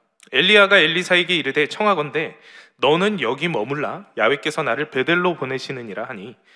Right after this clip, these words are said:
엘리사가 이르되 야훼께서 살아계심과 당신의 영혼이 살아있음을 두고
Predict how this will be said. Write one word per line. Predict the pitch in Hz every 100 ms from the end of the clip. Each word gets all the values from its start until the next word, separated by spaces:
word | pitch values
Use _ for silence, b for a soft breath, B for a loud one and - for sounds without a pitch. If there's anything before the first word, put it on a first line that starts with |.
| b -
엘리사가 | 160 208 214 208
이르되 | 196 143 151 170 107
야훼께서 | 131 180 208 214 214
살아계심과 | 208 233 240 233 220 226 220 208 220 294 -
당신의 | 160 165 180 180 143
영혼이 | 156 165 165
살아있음을 | - 214 220 - 196 180 175
두고 | 123 147 233 320